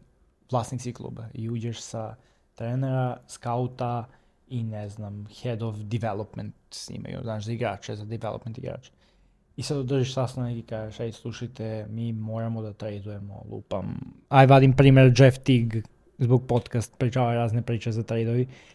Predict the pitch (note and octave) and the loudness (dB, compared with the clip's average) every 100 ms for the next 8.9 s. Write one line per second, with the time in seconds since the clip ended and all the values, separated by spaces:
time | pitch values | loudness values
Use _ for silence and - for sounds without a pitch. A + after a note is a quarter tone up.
0 | _ _ _ - D3+ D#3 D3 D3 C#3+ B2 | _ _ _ 0 8 10 10 8 4 -4
1 | - C#3+ C3+ C3 B2 B2 B2+ C3 - C#3 | 2 6 6 4 2 2 0 0 2 2
2 | C3+ C#3+ C3 C3 - _ _ D3 C3+ C3+ | 6 4 4 -2 -14 _ _ 2 6 8
3 | C3 B2 A#2 - _ C3+ C3 C#3 C3 C3 | 8 6 2 -10 _ 2 8 8 8 6
4 | A#2+ - - C3 C3 C3 B2+ C3 B2+ - | 4 -2 2 4 6 6 4 4 4 4
5 | C3 B2 - - C#3+ C#3 C3 B2 C3 B2 | 4 4 0 2 4 6 4 2 2 0
6 | A2+ B2+ C3 B2+ C#3 B2+ B2+ C3 C3 C3 | 0 2 2 4 2 2 2 4 6 6
7 | B2+ B2 B2+ A#2+ B2+ A#2+ A#2 A#2 A#2 A#2 | 4 2 2 2 2 0 -2 -2 0 2
8 | A#2 A2+ - - A2+ A2+ - G2 G2 | 0 0 -4 -10 -8 -8 -10 -10 -10